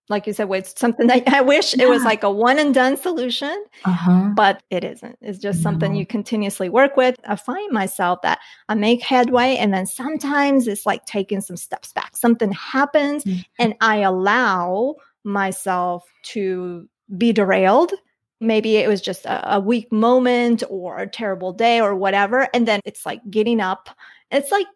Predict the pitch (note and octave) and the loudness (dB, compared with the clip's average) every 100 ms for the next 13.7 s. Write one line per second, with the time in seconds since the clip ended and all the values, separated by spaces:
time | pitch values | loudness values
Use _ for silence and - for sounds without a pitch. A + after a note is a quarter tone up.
0 | A#3+ G#3+ A3 A3+ A3+ A#3+ B3 A3 G#3+ F#3+ | 0 2 4 2 2 2 2 0 -2 0
1 | F#3+ A#3+ A3 G#3 F#3+ G#3 F#3 E3 F#3+ G3 | 0 0 0 -2 -4 -4 -4 -4 -2 0
2 | C4 F4+ - - - - - - _ - | 0 -2 -10 -18 -20 -20 -20 -20 _ -4
3 | A3 A3 G#3+ G#3+ G#3+ A#3 A#3 A#3+ A3+ G#3 | 0 2 0 0 2 2 4 4 4 2
4 | F#3+ - A#3 A3+ G3+ G#3 A3 A3+ A3+ A3 | -2 -2 0 0 0 -2 -2 -2 0 -2
5 | G3 G#3 G#3 G#3 F#3 G#3 G#3+ G#3+ G3 F3+ | -2 -2 -2 -4 -4 -2 -2 -4 -6 -4
6 | A#3 G#3 F#3 F#3 F#3+ - A#3+ A#3 G#3 G#3 | -2 0 0 -2 -2 -2 0 2 0 -2
7 | G#3+ G3+ G#3 G#3 G#3 G#3+ - A3 G#3 G3 | 0 0 0 -2 -2 -2 -2 0 0 0
8 | F#3+ F3+ - C4 C4 C4+ C4+ B3 A#3+ A3+ | -4 -6 -2 0 2 4 4 4 2 2
9 | A#3 A3 A3 - - - G#3 G#3+ - - | 0 0 -2 -6 -20 -10 -8 -8 -4 2
10 | G#3 G#3 G3+ - G#3 F#3 F#3+ F#3+ F#3+ F#3+ | 4 4 2 0 -2 0 0 2 2 0
11 | G3 F#3 - - - - A3 G3+ - - | -4 -6 -10 -16 -14 -6 -6 -6 -8 -10
12 | - G#3 - - A3+ - G3+ F3+ F3+ E3+ | -8 -10 -8 -16 -14 -4 -4 -4 -8 -8
13 | - F3 - F3+ - - - | -6 -6 -4 -6 -6 -10 -12